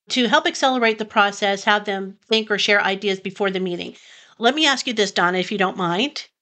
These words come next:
So a lot of times I think we do this. We ask people to share their ideas before a meeting or fill out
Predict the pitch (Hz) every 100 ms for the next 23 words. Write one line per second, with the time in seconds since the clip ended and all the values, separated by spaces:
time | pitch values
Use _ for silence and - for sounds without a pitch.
0 | _ _ _ - 269 - 220 254 349 359
1 | 247 220 202 202 214 208 202 _ _ _
2 | - 214 202 233 214 175 214 226 180 175
3 | 226 - - - _ - 202 220 208 220
4 | - - 220 220 196 - 202 196 - 214
5 | 220 214 214 208 208 208 202 196 190 185
6 | - 220 208 202 202 202 196 196 196 190
7 | _ _ - 185 185 - 220 202 202 196
8 | 190 190 - -